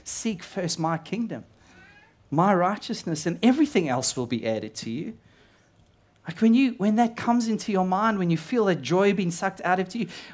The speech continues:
what he calls us to do is, "No, just pass that one on to the Father. Just pass that one on to him. Lord, I just give this to you now." That's what he calls us to do.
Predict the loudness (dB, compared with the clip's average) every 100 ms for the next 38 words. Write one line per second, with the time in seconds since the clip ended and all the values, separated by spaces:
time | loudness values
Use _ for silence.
0 | -4 -4 0 2 2 2 -2 -4 0 0
1 | 0 -4 0 0 2 -2 0 -2 -4 -6
2 | -8 -4 -4 -6 -14 _ _ -20 -20 _
3 | -12 -8 -8 0 2 2 0 -2 -2 -4
4 | -4 -6 -8 -6 -2 -2 -2 -6 -6 -6
5 | -4 -10 -12 -10 -8 -8 -12 -18 _ -20
6 | _ _ _ _ _ _ 0 0 0 -2
7 | -4 -4 -4 -4 -10 -12 -12 -12 -12